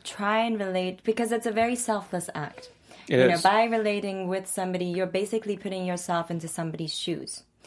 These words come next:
Speaker 1: She mentions at one point, though, how if you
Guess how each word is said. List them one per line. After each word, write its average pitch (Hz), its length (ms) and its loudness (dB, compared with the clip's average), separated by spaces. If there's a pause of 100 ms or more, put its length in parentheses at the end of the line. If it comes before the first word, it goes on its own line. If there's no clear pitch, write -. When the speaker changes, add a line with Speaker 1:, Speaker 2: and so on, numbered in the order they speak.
(440)
Speaker 1:
She - 260 -2
mentions 302 640 0
at 240 140 2
one 185 320 0
point, 185 420 -6
though, 160 440 0
how 180 640 2
if 190 260 -8
you 202 120 -2